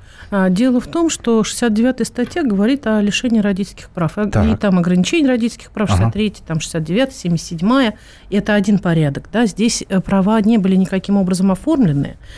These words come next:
Speaker 1: Это первое, да. Никаких решений, в принципе, не требовалось. Но,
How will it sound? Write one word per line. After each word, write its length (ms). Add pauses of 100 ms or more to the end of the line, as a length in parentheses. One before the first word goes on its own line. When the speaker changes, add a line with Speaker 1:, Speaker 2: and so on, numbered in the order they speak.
(260)
Speaker 1:
Это 280
первое, 480
да. 300
Никаких 520
решений, 360
в 60
принципе, 440
не 80
требовалось. 540
Но, 320